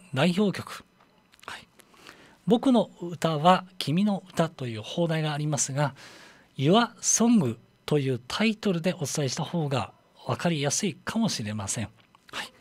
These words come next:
エルトン・ジョン初期の頃の代表作でもあり、セカンドアルバムがですね、グラミー賞の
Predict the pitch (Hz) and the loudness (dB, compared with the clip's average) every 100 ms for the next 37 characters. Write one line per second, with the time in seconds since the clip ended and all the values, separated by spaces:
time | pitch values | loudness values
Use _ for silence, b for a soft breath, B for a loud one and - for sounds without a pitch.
0 | B B B B B B B B B B | B B B B B B B B B B
1 | B B B B - 214 262 247 247 240 | B B B B 0 2 4 4 6 6
2 | 196 156 127 - 214 - 220 196 180 - | 4 4 0 -2 -4 0 2 4 2 0
3 | 175 170 165 175 147 151 190 190 226 214 | 0 0 0 0 0 0 -2 0 -2 0
4 | - 175 - 147 127 117 113 - 151 151 | 0 -2 -2 -4 -2 -4 -6 -4 -2 0
5 | 156 147 113 B B B B B - - | 0 -2 -4 B B B B B -8 -2
6 | 208 254 226 214 - 196 202 175 151 131 | 2 4 4 2 2 2 4 2 2 0
7 | 117 117 107 101 - 110 101 104 135 170 | -2 -4 -6 -6 -6 -6 -6 -6 -2 0
8 | 180 185 180 - 151 139 131 165 165 | 2 2 0 -2 -4 -4 0 0 0